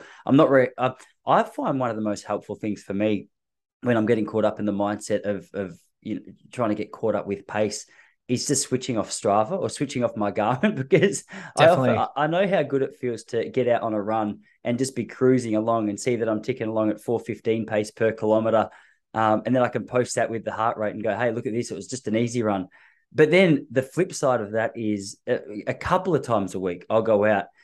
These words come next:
Speaker 1: and I'll be running at five fifteen pace and my heart rate will be just the same and my legs feel horrific and I've got a headwind and I just don't wanna be there. And then I know that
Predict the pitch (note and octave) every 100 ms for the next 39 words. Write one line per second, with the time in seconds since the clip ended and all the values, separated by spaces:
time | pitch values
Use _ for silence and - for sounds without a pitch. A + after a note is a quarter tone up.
0 | - A#2 A2+ A2+ A2 G#2+ - A#2 A#2 C3
1 | A#2+ - G#2+ F#2+ - F#2 - G2+ G#2 G#2+
2 | - G#2+ G#2 G#2 A#2 - G2+ - A2+ G#2
3 | G#2 A2 G#2 A#2+ A2+ - A2 G2+ G2+ A2+
4 | - F#2 G#2 A2 G#2+ G2 A2+ G2+ G2 F#2+
5 | _ _ - A#2+ C3 C3 A#2+ A2+ G#2+ A2
6 | A#2+ G#2 G#2 G#2 A#2+ A2+ A#2 A#2 A2+ A2
7 | A2+ A#2